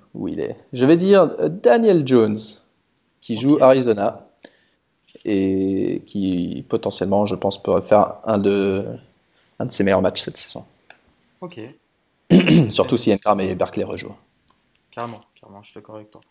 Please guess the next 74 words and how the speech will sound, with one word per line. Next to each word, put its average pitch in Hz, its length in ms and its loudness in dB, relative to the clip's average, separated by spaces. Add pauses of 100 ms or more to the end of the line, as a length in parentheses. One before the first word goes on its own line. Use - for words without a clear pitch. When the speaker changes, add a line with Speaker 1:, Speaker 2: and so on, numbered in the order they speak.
(240)
Speaker 2:
Bon, 123 60 -16
il 117 60 -16
sort 139 200 -8
d'une, 120 460 -12
d'une, 110 680 -20
d'une 110 100 -20
semaine 117 220 -20
pas 117 120 -20
fameuse, 127 300 -16
mais 120 100 -16
c'était 117 180 -20
contre 117 220 -20
les, 104 360 -16
contre - 180 -20
les 110 60 -16
Pats, 117 180 -14
ça. 104 340 -20 (260)
Speaker 1:
Ouais, 90 120 2
trois - 180 4
semaines 104 240 -2
pas 95 100 -4
fameuses 95 320 -6
même, 95 200 -6
euh, - 220 -12
Speaker 2:
Ah 143 100 -10
oui, 190 100 -8
bah 135 120 -10
oui, 165 120 -14 (160)
je - 120 -20
regarde 120 240 -14
Speaker 1:
euh, 113 60 -2
Speaker 2:
avant, 90 120 -6
Speaker 1:
parce 143 180 -14
Speaker 2:
hein. - 40 -14
Speaker 1:
qu'après 104 260 -2
son 104 160 -4
Speaker 2:
Dix 92 120 -12
Speaker 1:
pre-, 104 280 -10
premier 107 120 -8
match, 110 260 2
euh, 95 240 0
contre 101 300 -6
Tampa 101 360 0
Bay, 123 240 4
il 101 80 -4
a 101 40 0
joué 101 140 -2
Washington, 117 460 2
Minnesota, 110 480 -2
New 104 160 -4
England. 117 280 0 (280)
Trois, 95 280 4
bon, 95 300 -2 (120)
pas 104 100 4
forcément 101 380 -4
les 98 100 -6
matchs 98 180 -6
les - 40 -20
plus - 100 -20
faciles 117 300 -2
à 98 40 -2
part 101 160 -2
Washington, 104 380 -4
mais 104 140 -4
bon, 98 100 -8
Speaker 2:
Ouais. 90 60 -8
Speaker 1:
il 87 40 -8
a - 40 -10
pas - 100 -14
fait - 160 -20
des - 60 -20
gros - 140 -8
scores, - 220 -12
quoi. - 140 -20